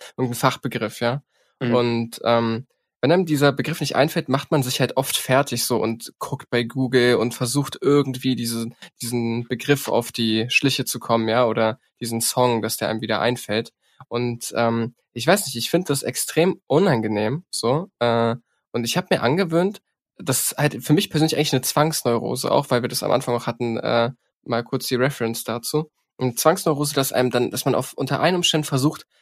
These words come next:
Speaker 1: dass einem das wieder einfällt. Und ich hab mir angewöhnt, das so ein bisschen, ja, mm, nicht so, mir nicht so wichtig werden zu lassen und mir angewöhnt, einfach zu sagen, „Ey, äh,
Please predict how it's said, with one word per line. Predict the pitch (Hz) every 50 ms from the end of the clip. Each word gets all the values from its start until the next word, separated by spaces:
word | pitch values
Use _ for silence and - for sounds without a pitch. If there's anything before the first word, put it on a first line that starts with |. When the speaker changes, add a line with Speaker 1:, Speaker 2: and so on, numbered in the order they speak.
| _ _ _
Speaker 1:
dass | - - 131 -
einem | - 123 135
das | 131 131 - -
wieder | 135 127 -
einfällt. | 117 123 127 - - - 101 98 -
Und | - 113 113 -
ich | - - 170
hab | 175 -
mir | 143 127 -
angewöhnt, | 131 156 160 156 143 147 151 147 - _ _ _ _ _ -
das | 127 120 -
so | - 131 127
ein | 123 117
bisschen, | 139 139 - - 135 123 120 120 120 117 - _ _ _ _ _ _
ja, | 123 117 117 113 113 131 - -
mm, | 113 120 117 117 113 110 110 - - - _ _ _
nicht | - 113 135 165 170 -
so, | - 151 135 127 120 113 104
mir | - 123 127 131
nicht | 135 151 -
so | - 123 117
wichtig | 156 185 - - 214 - -
werden | 117 110 107 104
zu | 107 - -
lassen | 110 113 113 113 - - 165 175 190 190 _ _ _ _ _ _
und | - 131
mir | 123 110
angewöhnt, | 113 139 135 131 139 143 -
einfach | - 117 131 135 139
zu | - - -
sagen, | 127 127 127 127 -
„Ey, | 139 151 143 120
äh, | - - 104 117 117 117 117 117